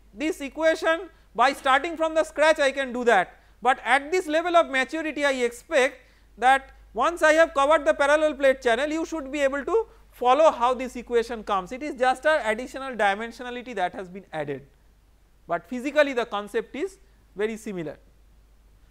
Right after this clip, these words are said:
Okay. So, uh, again to repeat,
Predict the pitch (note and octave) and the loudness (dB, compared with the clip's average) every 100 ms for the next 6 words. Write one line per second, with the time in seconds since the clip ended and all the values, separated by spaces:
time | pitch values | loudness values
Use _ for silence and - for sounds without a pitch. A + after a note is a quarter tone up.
0 | _ _ _ - A3+ C#4 D#3+ - _ _ | _ _ _ -12 -6 -4 -6 -10 _ _
1 | _ - D4 D4 C#4+ - _ _ _ F#3+ | _ -2 2 2 0 -12 _ _ _ 2
2 | G3 G3 F#3 - _ A#3 B3 E4+ E4 A3+ | 4 2 -2 -14 _ -2 0 -2 -4 -10
3 | C#4+ C4+ B3+ F4 F#4 | -8 -8 -4 -6 -6